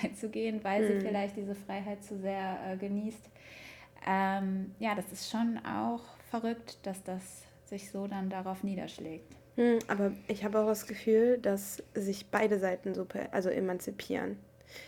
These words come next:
Speaker 2: Die einen mehr, die anderen weniger,
Speaker 1: Ja.
Speaker 2: aber irgendwie, zum Beispiel, Gabriel ist schon emanzipiert, muss ich
Speaker 1: Ja.
Speaker 2: sagen.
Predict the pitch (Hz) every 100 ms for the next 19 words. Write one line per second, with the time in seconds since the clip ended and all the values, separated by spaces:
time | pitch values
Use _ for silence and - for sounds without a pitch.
0 | - - 175 220 214 208 208 208 233 214
1 | - 202 202 202 226 254 254 220 214 208
2 | - 226 233 240 247 - - - - -
3 | - - - - - - - - - -
4 | 214 208 208 - 233 226 226 - - -
5 | - - 196 202 220 - 196 - - -
6 | - 262 - 180 180 - - - - -
7 | - - - - - 202 185 185 277 -
8 | 214 214 202